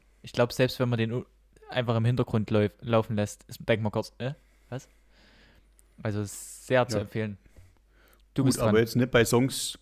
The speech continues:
Speaker 2: bei Songs, die jetzt Napalmwalzer heißen, würd ich jetzt auch keine, äh, Standardmusik erwarten, sag ich
Speaker 1: <laughs>
Speaker 2: mal so.
Speaker 1: Ja, also es ist so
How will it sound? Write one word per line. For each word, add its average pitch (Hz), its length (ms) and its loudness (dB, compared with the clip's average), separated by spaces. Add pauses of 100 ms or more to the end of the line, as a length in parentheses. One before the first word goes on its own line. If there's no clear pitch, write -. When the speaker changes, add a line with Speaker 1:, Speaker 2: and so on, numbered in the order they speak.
(100)
Speaker 2:
bei 113 100 4
Songs, 127 300 4
die 127 120 0
jetzt 120 180 -2
Napalmwalzer 127 960 2
heißen, 123 360 2
würd 123 140 -2
ich - 60 -10
jetzt 135 160 2
auch - 180 -4
keine, 127 580 4
äh, 123 380 6 (580)
Standardmusik 143 1200 4
erwarten, 135 500 2
sag 139 220 4
ich 151 120 4
Speaker 1:
<laughs> - 0 -
Speaker 2:
mal 139 220 2
so. 160 300 -2 (460)
Speaker 1:
Ja, 113 220 2 (120)
also 139 240 -2
es 143 100 -4
ist 175 160 -4
so 143 240 6